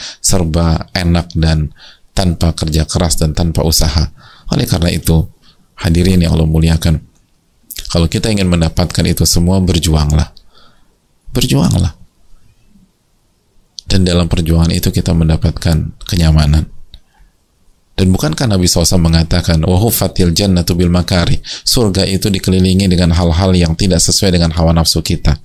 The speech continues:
yang tidak enak menurut hawa nafsu kita. Artinya apa? Kita harus bersungguh-sungguh. Kita harus berjuang. Makanya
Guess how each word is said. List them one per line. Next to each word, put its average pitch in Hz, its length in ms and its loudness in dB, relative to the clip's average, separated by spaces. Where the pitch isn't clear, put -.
yang 101 160 0
tidak 92 320 0
enak 101 400 -2
menurut 104 400 2
hawa 92 160 2
nafsu 85 260 0
kita. - 400 -2
Artinya - 480 0
apa? 98 160 -2
Kita - 300 -4
harus - 80 -6
bersungguh-sungguh. 151 760 0
Kita - 240 -2
harus - 160 -2
berjuang. 123 480 0
Makanya 175 500 -2